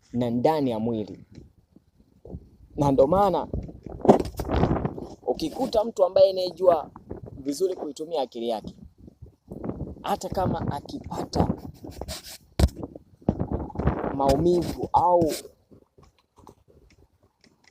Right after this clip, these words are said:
athari, a, eh, athari kwenye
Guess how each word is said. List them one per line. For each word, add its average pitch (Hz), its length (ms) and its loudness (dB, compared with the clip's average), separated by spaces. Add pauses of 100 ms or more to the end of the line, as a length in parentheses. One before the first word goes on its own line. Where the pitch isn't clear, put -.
(1300)
athari, 160 680 6
a, 143 260 4
eh, 127 380 0 (160)
athari 170 380 2
kwenye 135 680 2